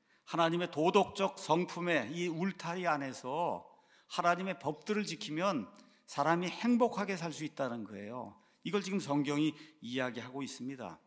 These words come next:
자, 그럼 그 일을 위해서 가장 중요한 것이 뭐냐? 너를 만든 존재, 그렇죠? 하나님을 인정하고 하나님의 속성, 하나님은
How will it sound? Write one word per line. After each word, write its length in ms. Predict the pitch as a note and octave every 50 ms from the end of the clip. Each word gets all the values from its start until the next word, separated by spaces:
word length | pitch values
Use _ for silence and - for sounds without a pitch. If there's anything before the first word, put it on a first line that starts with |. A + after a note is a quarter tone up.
| _ _ _ _ - - _ _
자, 120 | - F3+
그럼 200 | F3 A3+ A#3 -
그 120 | - F3+ A3
일을 280 | A#3 B3 A#3+ B3 A3+
위해서 240 | A3 A3 G#3 F3+ A3
가장 400 | - - - - F#3+ A3+ B3 -
중요한 360 | - - F3 F#3+ G3 F#3+ F#3
것이 220 | F3 F#3+ F3 - F3
뭐냐? 580 | D#3 D3 C#3 D3 D#3 E3+ E3 D3+ A2 F#2+ - - - - _ _ _ _ _ _ _ _ _ _ _ _
너를 420 | _ C#3 C3 D3 E3+ F3+ F#3 G3+ G3+
만든 380 | F#3+ F3+ E3+ F3 E3 F3 E3+
존재, 580 | D#3 - C#3 B2+ B2+ A#2+ A2+ B2 A#2+ A2 F2 - - _ _ _ _ _
그렇죠? 420 | _ - D#3 D3+ - F#3+ E3+ A2+ - - - - _
하나님을 580 | _ - - F3 F3 E3 D#3+ D#3 D#3 D3+ D3+ D3
인정하고 880 | C#3+ C3 B2 A#2+ B2 A#2 A2+ A2 G#2 G#2+ - A2+ A#2 A#2 G#2+ G2 F#2+ - _ _ _ _ _ _ _
하나님의 520 | _ - - F#3 F3+ F3+ F#3 F#3 F#3+ F#3 E3
속성, 440 | - F#3+ F#3 - - G3+ F#3 D3+ C#3
하나님은 600 | C#3 F3+ F#3+ F#3+ F#3+ F#3+ G3 A3 G#3+ F#3+ C#3